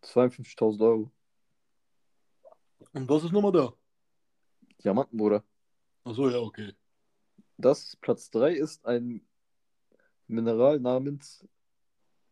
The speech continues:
Speaker 1: Pain-, Painit.
Speaker 2: Das kenn ich nicht, mein Bruder.
Speaker 1: Bruder, ich, das kenn ich auch nicht, Alter. Von wo soll ich das kennen? Das wird aber meist in Schmuck verarbeitet und da kostet das Gramm. Bruder,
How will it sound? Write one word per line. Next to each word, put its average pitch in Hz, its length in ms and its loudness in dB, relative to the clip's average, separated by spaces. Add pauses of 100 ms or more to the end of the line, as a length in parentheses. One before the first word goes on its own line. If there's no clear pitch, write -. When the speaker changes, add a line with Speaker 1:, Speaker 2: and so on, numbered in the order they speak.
(340)
Speaker 1:
Pain-, 131 680 -6 (180)
Painit. 131 680 -2 (1400)
Speaker 2:
Das 117 320 -14
kenn 107 160 -12
ich - 140 -16
nicht, 123 120 -12
mein 156 200 -6
Bruder. 156 260 -4 (320)
Speaker 1:
Bruder, 117 320 4
ich, 117 240 -4
das 110 200 -6
kenn 180 140 -8
ich - 60 -6
auch 143 120 2
nicht, 127 160 0
Alter. 127 360 4
Von 135 140 -6
wo 139 40 -2
soll 147 120 -2
ich - 80 -16
das 120 180 -6
kennen? 143 260 -6 (840)
Das 110 160 -10
wird 147 100 -2
aber 127 160 6
meist 143 380 2
in 123 100 -10
Schmuck - 380 -12
verarbeitet 113 580 -2
und 113 80 -6
da 110 60 -4
kostet - 320 -10
das 110 180 -6
Gramm. 123 360 0 (1000)
Bruder, - 400 -16